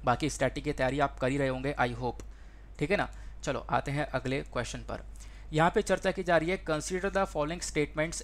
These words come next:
in the context of Information Technology Act टू थाउजेंड।" आईटी एक्ट टू थाउजेंड के संबंध में दो स्टेटमेंट दिए गए, बहुत ज़बरदस्त आर्टिकल है। ये तो आप लोग definitely सॉल्व कर सकते हो, छोटा सा लॉजिक लगाना है। ठीक है ना? चलो,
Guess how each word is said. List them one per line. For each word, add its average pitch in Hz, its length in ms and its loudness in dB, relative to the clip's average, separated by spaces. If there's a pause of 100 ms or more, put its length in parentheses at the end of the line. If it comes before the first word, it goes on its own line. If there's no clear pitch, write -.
in 147 100 -2
the 151 100 4 (120)
context 143 480 -2
of 170 220 -2
Information 139 600 -4 (180)
Technology 127 480 -2 (100)
Act - 160 -2
टू 127 180 -8
थाउजेंड।" 117 340 -4 (500)
आईटी 151 460 4
एक्ट 180 180 -2
टू 175 140 -4
थाउजेंड 160 420 -2
के 180 100 -2
संबंध 151 360 -2
में 165 240 -2
दो 147 140 -2
स्टेटमेंट 151 440 -2
दिए 139 160 0
गए, 160 120 2
बहुत 160 320 0
ज़बरदस्त 147 380 2
आर्टिकल 117 360 0
है। 117 80 -8 (360)
ये 190 120 8
तो 208 100 0
आप 180 200 4
लोग 190 180 0
definitely 175 420 2
सॉल्व 160 240 2
कर 165 160 0
सकते 165 280 -4
हो, 190 40 -4
छोटा 190 400 0
सा 185 120 0
लॉजिक 147 280 0
लगाना 120 280 -2
है। 110 140 -6 (800)
ठीक 160 100 0
है 185 60 4
ना? 135 100 0 (360)
चलो, - 220 0